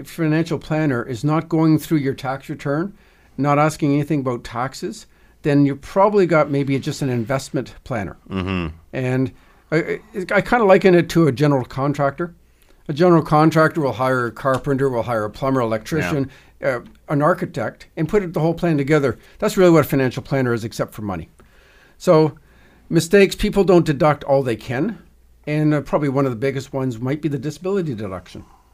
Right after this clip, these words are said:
Speaker 1: because quite often they just are in, in that denial mode that are, they're not disabled. And another little tip is to make sure you name all your beneficiaries on your R S Ps and T F S As, so that way you can avoid probate.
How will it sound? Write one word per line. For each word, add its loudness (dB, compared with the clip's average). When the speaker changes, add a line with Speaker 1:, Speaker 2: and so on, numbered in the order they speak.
Speaker 1:
because -4
quite -4
often -4
they -6
just -8
are -6
in, -4
in 2
that 2
denial 6
mode 0
that -2
are, 0
they're -4
not -2
disabled. -6
And 2
another 8
little 2
tip 0
is 0
to -2
make 2
sure 0
you 2
name 6
all 6
your 2
beneficiaries -4
on -4
your -4
R -4
S -8
Ps -6
and -6
T -6
F -8
S -8
As, -8
so -8
that 0
way 0
you 0
can -4
avoid -2
probate. -8